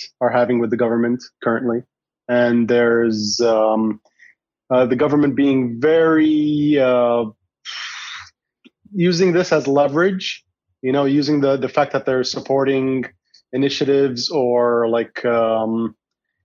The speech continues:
you know, like security modifications for children just to show that, hey, look,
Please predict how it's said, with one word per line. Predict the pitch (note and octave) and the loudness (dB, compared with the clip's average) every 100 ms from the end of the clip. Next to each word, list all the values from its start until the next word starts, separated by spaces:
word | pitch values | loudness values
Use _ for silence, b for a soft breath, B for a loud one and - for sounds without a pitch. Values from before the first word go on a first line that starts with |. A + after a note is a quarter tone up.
| _ | _
you | C3 | -2
know, | C3 B2 | 0 0
like | A#2+ | 0
security | - C3 - C#3+ C#3 | -2 -4 0 2 2
modifications | C3+ B2+ - C3+ - C3 | 0 0 -2 -2 0 -4
for | - B2+ A#2 | -2 -2 -2
children | - C#3+ C#3 C#3 C#3+ C#3 C#3 C#3 | -2 0 0 0 0 2 2 0
just | B2 D3 - | 0 -2 -4
to | |
show | - C#3+ C3+ | -2 0 0
that, | C3 | 0
hey, | A2+ C#3 | 0 0
look, | B2 B2+ B2 | 2 0 -2